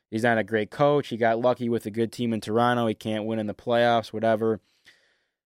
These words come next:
I mean, if that's the guy they want, at least he's, he's proven to, to do something. So,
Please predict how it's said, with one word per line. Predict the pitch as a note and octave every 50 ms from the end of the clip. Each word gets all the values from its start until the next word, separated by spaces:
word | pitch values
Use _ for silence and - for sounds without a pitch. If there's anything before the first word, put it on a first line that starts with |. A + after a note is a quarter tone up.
| _ _ _ _ _
I | - B2+
mean, | B2+ B2+ B2+
if | A#2+ G#2
that's | C#3+ D3+ D3 -
the | C#3+ C3
guy | B2+ C3 B2+
they | B2 A#2 A2
want, | G#2+ B2 C3+ C#3 C3+ C3 C3 A#2+
at | B2 A#2+
least | C3 C3+ C3 A#2 -
he's, | B2 A#2 A2 A2
he's | - A#2+ A#2 G#2
proven | - - - C#3+ C#3 C3 A2+ A2+ G#2+ A2 A2 - -
to, | - G#2+ G#2 - - _
to | - A2
do | F#2+ G#2+ C3 D3 C3
something. | - A2+ F#2 F2+ F2+ - F#2 F#2 F#2
So, | - - A#2 A2 G#2+ A2 -